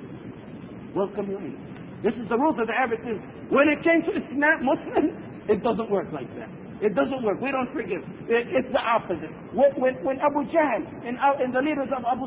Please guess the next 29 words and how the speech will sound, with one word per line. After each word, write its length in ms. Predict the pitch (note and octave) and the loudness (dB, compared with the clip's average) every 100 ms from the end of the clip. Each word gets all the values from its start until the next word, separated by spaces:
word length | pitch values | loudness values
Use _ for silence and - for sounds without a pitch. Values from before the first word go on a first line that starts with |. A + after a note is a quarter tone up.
| C#4 | -6
Sufyan 480 | A#3+ D#4+ B3+ F3+ F#3+ | -4 0 2 2 -2
and 100 | A#3 | 2
Abu 300 | B3 B3 C#4+ | 4 4 2
Lahab 320 | C#4+ G3+ F#3+ | 2 2 0
and 140 | A#3 | 0
the 100 | B3+ | 0
leaders 240 | C#4 C4+ B3+ | 0 0 -2
of 80 | A#3+ | -2
Quraysh, 240 | C4+ B3+ - - - D#3 | 0 0 -2 -14 -12 -2
they 100 | B3+ | 2
used 220 | C#4 - C#4 | 2 0 -2
to 20 | |
welcome 460 | B3+ D#4 D4+ B3 A#3 | 6 6 6 -2 -2
in 160 | D4 C4+ | 0 2
their 160 | C4 C4 | 2 2
enemies 400 | D#4 D4 G#3 C3+ E3 | 2 2 0 -6 -4
when 100 | G#3+ | -2
they 100 | A#3 | -2
came 280 | - C#4 C4+ | -2 -4 -2
for 80 | C4+ | -2
Hajj. 320 | - B3 - - - - | 2 0 0 -4 -8 0
When 140 | B3 | 2
they 100 | C4 | 4
used 200 | C4+ C#4 | 0 -2
to 60 | D4+ | 4
welcome 380 | D#4 D#4 C4+ B3+ | 6 6 0 0
people 360 | D4+ - A3+ | 0 0 -4
and 160 | G#3+ A3+ | -4 -4
used 160 | C4 | -4